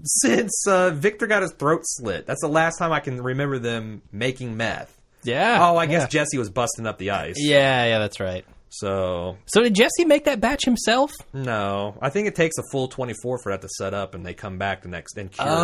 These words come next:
Speaker 2: Okay, so he's just breaking the previous day's
Speaker 1: Right.
Speaker 2: stuff.
Speaker 1: Um, back to Da-, uh, Alex D, 'cause I read his, his rant, a diatribe about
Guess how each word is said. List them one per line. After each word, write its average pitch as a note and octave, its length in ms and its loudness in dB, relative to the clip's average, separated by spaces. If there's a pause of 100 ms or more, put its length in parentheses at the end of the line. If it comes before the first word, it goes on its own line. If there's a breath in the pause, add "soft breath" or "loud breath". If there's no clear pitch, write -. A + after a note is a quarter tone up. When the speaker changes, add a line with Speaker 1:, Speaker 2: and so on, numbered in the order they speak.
(120)
Speaker 2:
Okay, A#2+ 320 2
so - 100 -2
he's C3 120 2
just B2+ 220 -2
breaking A2+ 340 2
the G2+ 60 -4
previous G#2 440 -2
day's F#2+ 400 0 (480)
Speaker 1:
Right. F#2 520 -6
Speaker 2:
stuff. - 400 -8 (260)
Speaker 1:
Um, A#2 480 -2 (400)
back D3+ 320 2
to D3+ 80 -12
Da-, C3+ 320 0
uh, A2+ 220 0
Alex B2+ 400 0
D, G#2 320 -4
'cause G#2 120 -6
I A2+ 40 -4
read C3+ 240 0
his, A#2 340 -6
his A2+ 240 -8
rant, G#2+ 480 -6
a G#2 80 -10
diatribe F#2+ 640 -4
about F2 240 -10